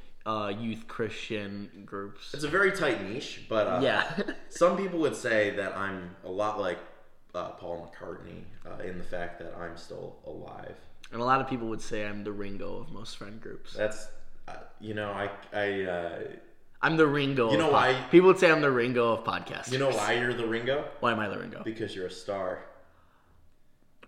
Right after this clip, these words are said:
Speaker 1: I'm blushing over here, guys.
Speaker 2: I know.
Speaker 1: Oh my gosh. Get out of here, you insane person.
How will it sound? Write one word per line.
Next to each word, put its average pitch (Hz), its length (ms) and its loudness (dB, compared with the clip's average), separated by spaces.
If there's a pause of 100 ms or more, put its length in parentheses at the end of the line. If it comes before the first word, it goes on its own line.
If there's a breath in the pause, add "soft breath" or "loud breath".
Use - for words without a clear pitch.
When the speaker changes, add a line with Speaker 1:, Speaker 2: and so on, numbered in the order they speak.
(140)
Speaker 1:
I'm 113 120 -14
blushing 107 420 -10 (100)
over - 120 -16
here, 113 240 -16
guys. 92 320 -8
Speaker 2:
I 113 40 -8
know. 113 60 -6
Speaker 1:
Oh - 40 -6
my 95 120 -8 (100)
gosh. 104 340 -2 (180)
Get 127 140 -2
out 104 240 -2
of 104 100 -6
here, 104 180 -6
you 110 320 -6 (180)
insane 101 640 -12
person. - 460 -14